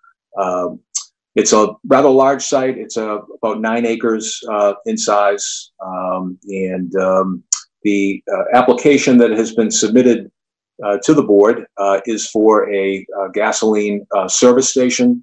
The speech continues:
use that would be put into that far north, um, I guess, west corner up,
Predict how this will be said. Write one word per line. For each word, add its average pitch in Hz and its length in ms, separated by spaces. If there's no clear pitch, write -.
use 117 440
that 101 220
would 101 240
be 101 360
put 110 140
into 107 300
that 98 280
far 113 640
north, 110 680
um, 90 720
I 98 40
guess, 98 200
west 101 460
corner 90 500
up, 98 200